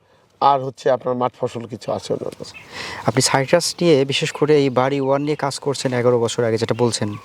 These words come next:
Speaker 2: বোধহয় এরকমের একটা ব্যাপার। আচ্ছা, সর্বশেষ আপনার অভিজ্ঞতার জায়গা থেকে আমাদের দর্শকরা যারা রয়েছেন, আমাদের কৃষক ভাইয়েরা যারা রয়েছেন, আমাদের তরুণরা যারা রয়েছেন,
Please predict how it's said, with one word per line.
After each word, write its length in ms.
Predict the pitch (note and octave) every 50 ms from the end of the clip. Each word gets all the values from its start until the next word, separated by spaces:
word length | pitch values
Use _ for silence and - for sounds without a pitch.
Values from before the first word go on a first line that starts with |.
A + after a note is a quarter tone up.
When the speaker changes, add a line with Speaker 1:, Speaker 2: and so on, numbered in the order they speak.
| - -
Speaker 2:
বোধহয় 220 | - A#2+ - A2+ A2+
এরকমের 440 | B2 A2+ G#2+ - A2+ G#2 G#2+ G2+
একটা 180 | G#2+ G2+ - A2
ব্যাপার। 240 | G#2 G#2 - G#2+ G#2+ - - - - - - - - - - - - -
আচ্ছা, 180 | - - - A2+
সর্বশেষ 760 | - - - D#3+ F3+ F#3+ G#3 G#3+ - - C3+ A#2 - - - -
আপনার 280 | - C3+ - - B2+ B2
অভিজ্ঞতার 500 | - B2+ B2 D#3 D3+ - D3+ C#3 C#3+ C3+
জায়গা 300 | A#2 A#2+ A#2 A2+ A2+ A2
থেকে 320 | - - A#2+ - - G#2 G#2+ - - - - - - -
আমাদের 400 | A2+ A#2 A#2 A#2 A#2 A2+ A2 - - - - -
দর্শকরা 480 | - B2 A#2+ A2+ - - C3+ - C3+ B2+
যারা 260 | A2+ A#2 A2 G#2+ G#2
রয়েছেন, 360 | G#2+ G#2 G2+ - - A2+ A2+ - - - - - - - - - - -
আমাদের 240 | - A2+ A2+ A#2+ A#2
কৃষক 300 | - - D3 - E3 D#3
ভাইয়েরা 340 | C#3 B2 A#2 B2+ B2 A#2+ A2+
যারা 180 | A2 A2+ A2+
রয়েছেন, 380 | A2 G#2+ G#2+ G#2+ G#2 - A#2+ A2+
আমাদের 180 | A2 A2+ A2+ A2+
তরুণরা 380 | - D3+ D#3 D#3 D#3+ D3+ C#3+ C3
যারা 220 | A2+ A#2 A2+ A2
রয়েছেন, 400 | A2 A2 A2 G#2+ G#2+ - A#2+ A#2+